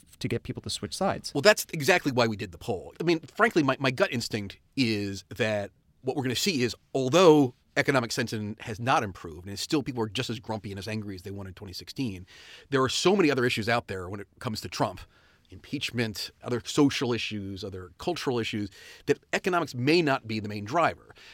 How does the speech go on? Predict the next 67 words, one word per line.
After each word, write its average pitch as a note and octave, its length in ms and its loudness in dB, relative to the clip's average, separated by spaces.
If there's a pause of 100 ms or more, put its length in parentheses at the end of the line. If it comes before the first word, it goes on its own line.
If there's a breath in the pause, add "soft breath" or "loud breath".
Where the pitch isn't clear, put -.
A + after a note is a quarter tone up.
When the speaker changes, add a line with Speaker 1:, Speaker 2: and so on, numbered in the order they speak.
(140 loud breath)
Speaker 2:
The G#3 120 -6
interesting B3+ 260 2
thing C#3+ 140 4
is, B2+ 140 2
though, A2+ 280 4
it, C3 160 -8
if C3+ 160 -6
you C3+ 80 0
look B2 240 0
at - 80 -4
the B2+ 80 0
rhetoric A2 300 0 (100)
on C#3+ 200 2
the B2 60 -2
campaign A#2+ 400 -4
trail F2+ 320 -8
of A#2 140 -2
a G#2+ 60 -4
Sanders, F#2 360 -6
of A#2+ 80 0
a A#2+ 60 0
Warren, F#2 460 -6 (280 soft breath)
um, A#2+ 220 2
what D3+ 140 -2
you C#3 100 0
see C3+ 380 6
is A2+ 200 2
a A#2 60 -2
lot A#2+ 300 6
of - 80 -8
economic G#2 400 -4
populism, G#2 500 0
'cause - 100 -10
they D3 80 2
must D3 160 2
be C#3+ 60 -4
seeing A#2 160 0
the G#2 80 -4
same A2 180 -2
thing G2 200 -8
we're G#2+ 100 -4
looking - 320 -12
at - 80 -10
Speaker 1:
Right, G#2 100 0
Speaker 2:
here, F2+ 160 -6 (120)
Speaker 1:
right. G2 80 0
Speaker 2:
which B2+ 100 2
is A#2+ 160 2
that C#3+ 300 4
anger C#3 240 2
has G#2 160 -4
not A2 180 -2
gone F2+ 220 -10
away. F#2+ 320 -12 (420 loud breath)
So - 100 0
we're B2+ 60 0
gonna C3+ 140 -4
track F#3 320 0
this C#3+ 280 6 (200)
every D#3+ 220 8
month B2 340 2
for - 80 -14
the A2+ 60 -2
rest A#2 160 0
of A2+ 40 -8
the G#2+ 80 -2
year. F2 320 -10